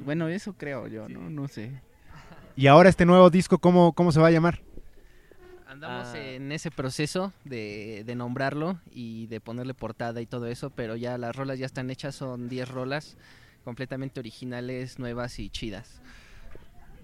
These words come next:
Speaker 4: Sí, exacto, ya estamos muy emocionados y, pues, también ahí pronto vamos a avisar, queremos, este, pues, este, presentarlo en todos los lugares que se pueda y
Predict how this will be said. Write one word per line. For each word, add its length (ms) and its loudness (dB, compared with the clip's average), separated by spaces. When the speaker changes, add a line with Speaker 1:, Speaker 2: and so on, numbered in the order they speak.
Speaker 4:
Sí, 180 -8
exacto, 360 -6
ya 120 -2
estamos 260 -2
muy 120 -2
emocionados 640 -4
y, 60 -6
pues, 120 -16
también 220 -6
ahí 80 -4
pronto 260 -2
vamos 240 -2
a 100 -6
avisar, 520 -8
queremos, 360 -8
este, 280 -12
pues, 160 -20
este, 220 -10
presentarlo 560 -10
en 160 -10
todos 200 -8
los 100 -10
lugares 300 -10
que 80 -14
se 120 -18
pueda 460 -12
y 240 -14